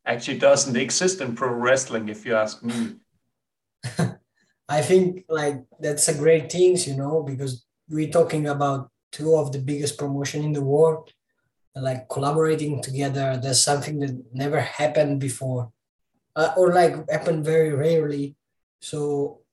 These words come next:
Speaker 2: it's really cool from promotion from Japan with a big promotion in the U S A. Of course, I would be, love to be a part of it. I sure United, uh,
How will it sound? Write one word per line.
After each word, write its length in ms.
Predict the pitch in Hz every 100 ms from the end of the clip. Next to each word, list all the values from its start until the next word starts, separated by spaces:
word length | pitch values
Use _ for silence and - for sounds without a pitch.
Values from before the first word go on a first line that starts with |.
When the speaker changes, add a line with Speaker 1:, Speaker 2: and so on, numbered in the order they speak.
| _ _ _
Speaker 2:
it's 300 | 156 120 -
really 240 | 160 165 135
cool 360 | - 165 156
from 460 | 131 - 147 147 135
promotion 360 | 151 156 143
from 200 | 143 151
Japan 640 | 147 143 147 147 147 139 120 _ _ _ _
with 120 | 135
a 20 |
big 220 | 135 156 -
promotion 440 | 156 156 156 165
in 100 | 160
the 60 | 147
U 100 | 156
S 200 | 156 -
A. 140 | 160
Of 180 | 151 131
course, 300 | - 160 135
I 80 | 147
would 260 | 143 139
be, 140 | 131 -
love 300 | 139 139 139
to 80 | 151
be 140 | 147
a 80 | 156
part 320 | 151 147 151
of 100 | 165
it. 220 | 180 202 - _ _ _ _ _ _ _ _ _
I 320 | 120 135 127 123 _ _
sure 340 | - - 165 165
United, 460 | 151 151 156 151
uh, 160 | 143 123